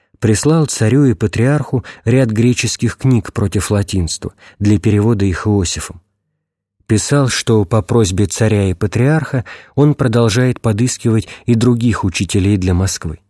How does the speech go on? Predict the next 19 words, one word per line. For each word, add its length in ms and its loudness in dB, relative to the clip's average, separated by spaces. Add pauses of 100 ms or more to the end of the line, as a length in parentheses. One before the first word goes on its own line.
(960)
Но 240 4
учителя 540 0
не 140 2
подъехали, 800 -2 (400)
Иосиф 460 2
в 100 -12
тысяча 400 -2
шестьсот 460 -2
тридцать 360 -2
четвёртом 540 0
году 240 0
скончался, 840 -2 (460)
и 120 2
греческая 680 2
школа 400 0
с 120 -6
ним 160 0 (180)
временно 480 2
закрылась. 680 -4